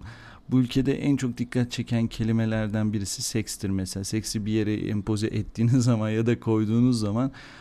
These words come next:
oradan etkileşim <laughs> almama, yani o siteye girilmemesi gibi bir durum yoktur diye düşünüyorum. Keşke böyle olmasaydı. Geçen gün Nevşin <laughs> Mengü'nün de, e, tweet,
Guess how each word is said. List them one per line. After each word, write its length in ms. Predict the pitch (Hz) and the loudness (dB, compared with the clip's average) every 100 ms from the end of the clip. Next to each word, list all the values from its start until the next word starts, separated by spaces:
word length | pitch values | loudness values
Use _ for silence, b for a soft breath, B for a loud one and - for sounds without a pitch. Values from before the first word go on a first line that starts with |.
| B - | B 0
oradan 400 | 123 127 135 135 | 2 4 2 2
etkileşim 600 | 127 - 127 127 131 127 | 0 0 2 2 2 0
<laughs> 100 | 104 139 | 0 2
almama, 500 | 147 151 135 123 120 | 2 4 2 4 2
yani 360 | 120 113 110 107 B B - - | 2 2 2 0 B B -6 2
o 120 | 156 | 4
siteye 400 | - - 139 127 | 2 0 4 6
girilmemesi 680 | 120 135 147 131 127 123 120 | 6 6 6 6 4 2 2
gibi 260 | 120 120 | 2 4
bir 200 | 123 120 | 2 2
durum 300 | 123 139 170 | 2 2 2
yoktur 380 | 156 151 - 113 | 2 0 -2 0
diye 160 | 107 98 | 0 -2
düşünüyorum. 280 | - 104 | -2 -4
Keşke 400 | 98 143 - 120 | -2 -2 0 2
böyle 200 | 113 113 | 2 4
olmasaydı. 560 | 127 123 113 107 98 92 | 4 4 4 2 -2 -2
Geçen 380 | 101 104 113 113 | -2 -2 0 2
gün 140 | 113 | 2
Nevşin 340 | 113 117 - 110 | 0 -2 0 4
<laughs> 60 | |
Mengü'nün 560 | 131 117 113 117 120 113 | 4 4 4 6 6 4
de, 160 | 101 95 B B B - | 2 -4 B B B -12
e, 220 | - 113 | -6 -6
tweet, 540 | - - 117 127 - | -6 -4 -2 -2 -6